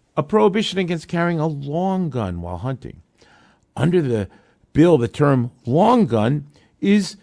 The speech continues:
to include all forms of firearms except for handguns." Oh, really?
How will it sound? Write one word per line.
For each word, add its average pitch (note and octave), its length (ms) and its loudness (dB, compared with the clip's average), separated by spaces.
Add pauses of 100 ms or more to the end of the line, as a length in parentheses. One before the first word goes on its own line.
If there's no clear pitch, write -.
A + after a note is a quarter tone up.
(240)
to G#3+ 160 2
include A3+ 500 0
all B3+ 320 8
forms A#3+ 540 2
of G#3+ 140 2
firearms A3 880 4 (100)
except A#3+ 540 2
for A3+ 140 6
handguns." G#3 840 6
Oh, G#3 180 8
really? B3+ 640 4